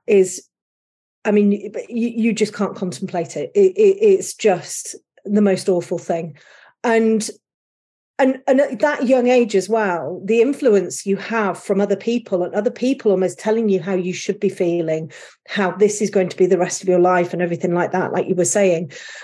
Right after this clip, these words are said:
And, you know, you take, you take that on. It, it's, you, you're still growing as a person. So they become then your beliefs. And it's almost like your, your belief system is, "This is, this is how I am." And I honestly believe that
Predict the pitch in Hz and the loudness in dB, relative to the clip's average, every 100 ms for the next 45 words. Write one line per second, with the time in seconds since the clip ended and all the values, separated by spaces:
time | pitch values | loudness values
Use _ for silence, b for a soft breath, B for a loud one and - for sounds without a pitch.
0 | B 254 254 254 220 - _ - - 262 | B 2 6 4 2 -4 _ -20 -4 2
1 | 269 262 240 262 - 311 302 254 254 262 | 6 6 4 2 2 2 2 2 2 2
2 | 277 240 - 247 294 196 175 220 - - | 0 0 2 4 4 4 4 2 0 -10
3 | - 240 - 240 240 330 277 233 262 302 | -4 -4 0 -2 -2 -2 0 2 4 4
4 | 233 175 185 - 262 - 180 165 208 202 | 2 0 -2 0 -2 0 -4 0 0 2
5 | 254 294 254 - 254 233 226 214 180 165 | 2 2 -4 -2 0 2 2 0 -2 -10
6 | b b 208 214 196 196 311 214 - 196 | b b 2 4 4 2 2 0 2 0
7 | 190 277 370 - 226 - - 185 175 B | 2 2 2 2 -2 0 2 2 2 B
8 | - 220 214 240 311 - 214 - 180 180 | 0 4 4 4 2 2 -2 0 -2 -2
9 | 175 214 214 190 - - 196 196 185 - | 0 0 0 -6 -6 -2 -2 0 -4 -4
10 | 180 170 170 233 190 B B B B B | -4 0 0 0 -2 B B B B B
11 | 247 247 - _ 247 311 277 - _ 269 | 0 0 -4 _ -2 0 0 -6 _ 2
12 | 320 320 247 214 220 247 226 175 - 214 | 2 2 2 4 6 6 6 2 2 0
13 | 196 | 0